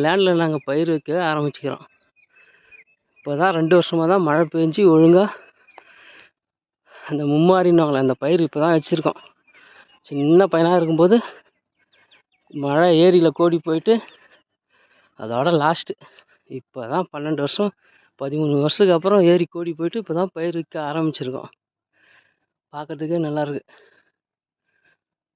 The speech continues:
அங்க தெரியுது பாருங்க, அந்த மரம் பக்கத்துல, அதான் பர்வதமலை. நம்ம பக்கத்துல தான் இருக்கோம், நம்ம வில்லேஜ், என் சொந்த ஊரு. அது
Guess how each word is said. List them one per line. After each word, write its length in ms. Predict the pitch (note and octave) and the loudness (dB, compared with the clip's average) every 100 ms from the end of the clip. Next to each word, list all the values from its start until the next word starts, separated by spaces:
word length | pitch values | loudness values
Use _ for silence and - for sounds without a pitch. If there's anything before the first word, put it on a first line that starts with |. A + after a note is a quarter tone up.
| _ _ _ - | _ _ _ -20
அங்க 180 | C#3+ C3+ C3 | -14 -14 -12
தெரியுது 220 | D3 F3+ E3+ | -8 -6 -4
பாருங்க, 220 | F3 F3 E3 | -2 -2 -2
அந்த 100 | D3+ D3 | -2 -2
மரம் 240 | D#3 E3 | 0 -2
பக்கத்துல, 400 | D#3 E3 D#3+ D#3 D3 | -4 -8 -10 -8 -6
அதான் 220 | E3 D#3 | -8 -8
பர்வதமலை. 480 | D3+ D#3+ D#3+ D#3 D3 _ _ _ _ _ _ _ _ _ _ _ _ _ _ _ _ _ _ _ | -12 -8 -8 -8 -10 _ _ _ _ _ _ _ _ _ _ _ _ _ _ _ _ _ _ _
நம்ம 200 | D3 C#3 B2+ | -18 -16 -16
பக்கத்துல 340 | C#3 - D#3 D3+ | -20 -14 -10 -6
தான் 100 | D#3 | -6
இருக்கோம், 260 | C#3+ B2+ B2+ | -6 -10 -12
நம்ம 220 | B2+ B2 A#2 | -12 -10 -8
வில்லேஜ், 400 | B2+ C#3+ B2+ B2+ A#2 - _ _ _ _ _ _ _ _ _ _ _ _ _ _ B2+ | -4 -2 -4 -8 -12 -14 _ _ _ _ _ _ _ _ _ _ _ _ _ _ -18
என் 160 | B2 | -14
சொந்த 220 | C3+ C3 C#3 B2+ | -12 -6 -4 -2
ஊரு. 220 | C3+ C3 C#3+ - _ _ _ _ _ _ _ _ _ _ _ _ | -2 -4 -6 -8 _ _ _ _ _ _ _ _ _ _ _ _
அது 140 | E3+ | -14